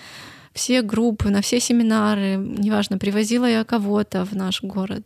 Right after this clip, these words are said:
или увозила сама <laughs> из нашей страны людей,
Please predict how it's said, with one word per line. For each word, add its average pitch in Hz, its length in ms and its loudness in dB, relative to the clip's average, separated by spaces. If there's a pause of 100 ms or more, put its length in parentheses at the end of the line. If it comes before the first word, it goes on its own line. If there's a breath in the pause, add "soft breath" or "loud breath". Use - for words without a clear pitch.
или 202 720 0 (160)
увозила 214 640 0 (320 loud breath)
сама 202 680 4
<laughs> - 80 -16
из 208 200 6
нашей 202 280 4
страны 214 360 4
людей, 233 460 0